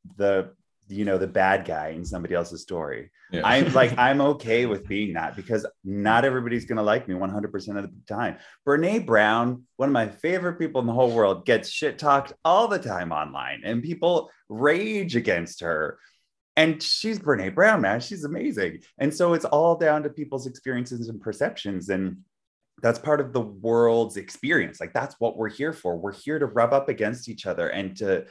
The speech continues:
Speaker 1: go through these experiences. And so for me, distinguishing between my ego and my higher self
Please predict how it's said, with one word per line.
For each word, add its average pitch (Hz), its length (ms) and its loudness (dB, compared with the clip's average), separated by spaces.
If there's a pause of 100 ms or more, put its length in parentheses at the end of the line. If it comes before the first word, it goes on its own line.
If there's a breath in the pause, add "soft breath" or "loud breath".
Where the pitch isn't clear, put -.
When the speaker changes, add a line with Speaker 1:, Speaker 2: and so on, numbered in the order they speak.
(200 loud breath)
Speaker 1:
go 127 180 2
through 123 220 -6
these 104 180 -4
experiences. 92 1000 -6 (440 soft breath)
And 117 160 0
so 120 560 0 (420)
for - 240 -4
me, 139 420 0
distinguishing 117 680 -4
between 110 840 -4
my 95 260 -2
ego 104 560 0
and 98 100 -6
my 95 120 0
higher 98 360 -2
self 101 380 0